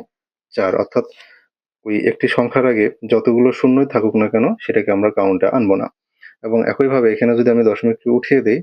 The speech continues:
তাহলে আসলে ওই শূন্য দশমিক শূন্য শূন্য আট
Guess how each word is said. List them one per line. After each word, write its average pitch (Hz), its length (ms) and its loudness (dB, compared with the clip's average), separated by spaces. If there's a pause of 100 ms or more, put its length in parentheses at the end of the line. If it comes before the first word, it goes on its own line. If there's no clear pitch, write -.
তাহলে 107 220 -4
আসলে 110 280 0 (420)
ওই 110 120 -4 (160)
শূন্য 123 420 0
দশমিক 113 460 0
শূন্য 117 320 0
শূন্য 113 240 0 (160)
আট 104 240 -2